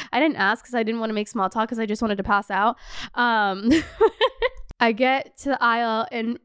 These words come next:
I, I chuck Blue under the seat and it's literally, I knock out and the flight passes by so quick. And I think I also just get anxious flying with Blue because I've had instances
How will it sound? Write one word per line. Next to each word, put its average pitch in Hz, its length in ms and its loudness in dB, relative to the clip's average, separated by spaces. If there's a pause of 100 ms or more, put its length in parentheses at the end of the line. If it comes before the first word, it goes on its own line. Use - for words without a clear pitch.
(120)
I, 220 200 4 (100)
I 226 60 -2
chuck 262 360 -2 (120)
Blue 254 180 0
under 226 600 -2
the 220 160 -4
seat 247 460 0
and 220 260 -2
it's - 320 -2 (1200)
literally, 240 420 2
I 214 140 2
knock 202 320 -2
out 185 320 -2 (100)
and 190 420 -2 (300)
the 208 180 2
flight 202 320 0
passes 196 320 -6
by - 200 -2
so - 220 -2
quick. - 280 -8 (500)
And 208 440 -2
I 226 100 -4
think 240 240 -2
I 220 140 0
also 226 320 -2
just 262 240 -6
get 202 400 0 (560)
anxious 240 460 0
flying 269 320 0
with 269 180 -6
Blue 277 160 -4
because 254 260 -4
I've 214 140 2
had 214 360 -2
instances 240 920 -4